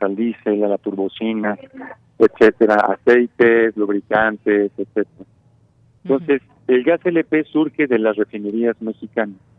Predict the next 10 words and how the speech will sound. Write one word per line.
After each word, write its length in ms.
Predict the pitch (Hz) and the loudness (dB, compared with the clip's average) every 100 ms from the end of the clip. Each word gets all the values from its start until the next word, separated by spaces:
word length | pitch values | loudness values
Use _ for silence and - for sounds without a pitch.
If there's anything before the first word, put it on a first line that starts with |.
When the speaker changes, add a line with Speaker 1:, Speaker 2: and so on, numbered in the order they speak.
| _ _ _ _ _ _ _ _ _ _ _ - - - | _ _ _ _ _ _ _ _ _ _ _ -20 -16 -4
Speaker 1:
y 240 | 147 151 | 0 2
una 200 | 135 123 | 2 0
parte 320 | - 110 110 | 0 -2 -4
se 100 | 104 | -10
está 480 | 95 - 104 101 104 _ _ _ | -10 -2 0 0 -4 _ _ _
importando 720 | 123 113 113 107 107 104 104 104 | -10 -4 -4 -2 -4 -4 -2 -2
de 60 | |
los 180 | 95 90 | -4 -8
Estados 400 | 87 - 101 - | -8 -2 -2 -2
Unidos. 360 | 95 92 92 | -8 -8 -8